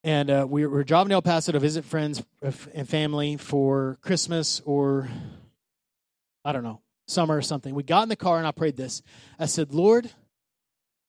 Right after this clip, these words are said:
help us to be a blessing everywhere we go."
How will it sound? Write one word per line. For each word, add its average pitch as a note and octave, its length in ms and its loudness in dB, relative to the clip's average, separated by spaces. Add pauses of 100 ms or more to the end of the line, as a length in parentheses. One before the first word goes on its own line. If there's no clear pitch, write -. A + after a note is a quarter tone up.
help A#3+ 220 2
us C#4 140 0
to C#4 100 -6
be B3 140 0
a A#3+ 40 6
blessing D3 640 0 (540)
everywhere D3+ 400 2
we C#3 100 0
go." B2+ 300 -6